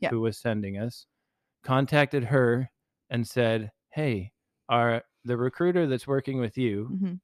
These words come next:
Speaker 2: is finishing.
Speaker 1: Oh.
Speaker 2: Uh, do you wanna take her spot?" <laughs>
Speaker 1: Oh.
Speaker 2: So it was a huge shift. So instead
Speaker 1: Yeah.
Speaker 2: of us going, um, uh, we stayed and sent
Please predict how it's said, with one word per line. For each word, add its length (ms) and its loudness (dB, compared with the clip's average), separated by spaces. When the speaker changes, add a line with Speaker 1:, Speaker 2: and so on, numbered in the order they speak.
Speaker 2:
is 260 -2
finishing. 600 -4
Speaker 1:
Oh. 160 -6
Speaker 2:
Uh, 200 0
do 140 -4
you 100 4
wanna 180 4
take 200 -4
her 80 -4
spot?" 360 -6
<laughs> 60 -8
Speaker 1:
Oh. 1300 8
Speaker 2:
So 260 4
it 160 -2
was 120 -2
a 60 -2
huge 420 -8
shift. 340 -12
So 260 -4
instead 320 0
Speaker 1:
Yeah. 40 0
Speaker 2:
of 80 -2
us 160 -2
going, 500 -4
um, 640 -4
uh, 200 -12
we 260 -10
stayed 720 2
and 360 -8
sent 480 -4